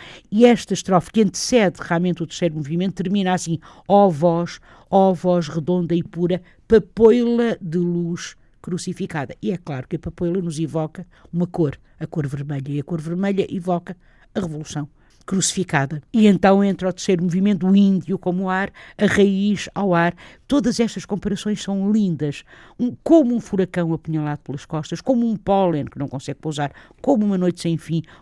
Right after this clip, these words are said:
como obstinado mel, como uma súbita e perpétua chaga.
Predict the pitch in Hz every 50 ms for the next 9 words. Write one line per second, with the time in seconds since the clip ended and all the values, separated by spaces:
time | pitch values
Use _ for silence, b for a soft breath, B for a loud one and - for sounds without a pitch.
0 | B B - 262 277 240 220 190 156 - - - 190 151 160 160 143 165 165 160
1 | 165 165 - 233 233 208 214 208 196 - - - - 208 214 175 180 175 - 151
2 | 156 - - - 160 151 - - 156 147 - - 120 82 78 82 92 -